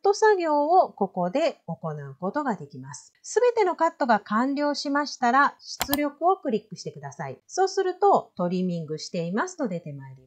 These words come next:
ます。そうすると、このように画面が切り替わりまして、カット済みの動画が再生されます。すぐに再生されますので、内容確認をしてみてください。そしてカットした動画は、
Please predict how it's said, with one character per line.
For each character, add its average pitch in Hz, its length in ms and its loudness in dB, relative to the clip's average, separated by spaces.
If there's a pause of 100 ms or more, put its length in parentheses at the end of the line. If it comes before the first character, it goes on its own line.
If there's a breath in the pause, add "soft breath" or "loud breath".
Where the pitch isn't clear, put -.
ま 165 140 -14
す。 - 180 -20 (1120)
そ 311 360 4
う 302 40 -2
す 311 220 -6
る 302 180 -4
と、 370 380 4 (100)
こ 285 160 2
の 349 240 2
よ 370 220 0
う 285 60 0
に 170 180 0
画 262 160 2
面 339 320 -2
が 170 100 -6
切 196 220 -6
り 285 140 -2
替 285 180 0
わ 285 100 2
り 262 140 -2
ま 262 160 -2
し - 160 -8
て、 240 320 2 (100)
カ 349 140 4
ッ 349 100 -18
ト 403 140 4
済 403 100 4
み 370 140 0
の 269 200 -2
動 233 300 4
画 233 140 0
が 208 220 0
再 190 280 0
生 233 220 0
さ 214 120 -2
れ 190 100 -2
ま 185 180 -6
す。 - 200 -16
す - 160 -6 (140)
ぐ 370 60 6
に 240 60 2
再 247 260 0
生 320 180 -2
さ 320 140 -2
れ 320 100 -2
ま 330 160 -4
す 254 120 -4
の 226 120 0
で、 277 280 0 (120)
内 220 240 4
容 220 180 4
確 - 340 -10
認 180 260 -4
を 285 80 -2
し 277 100 -8
て 196 120 -6
み 170 120 -6
て 160 120 -14
く 143 100 -18
だ 139 120 -18
さ 214 220 0
い。 233 240 0
そ 392 140 -2
し 403 80 -2
て 392 80 2
カ 392 160 0
ッ - 20 6 (160)
ト 403 140 2
し - 100 -8
た 285 160 2
動 240 300 2
画 240 160 2
は、 294 320 2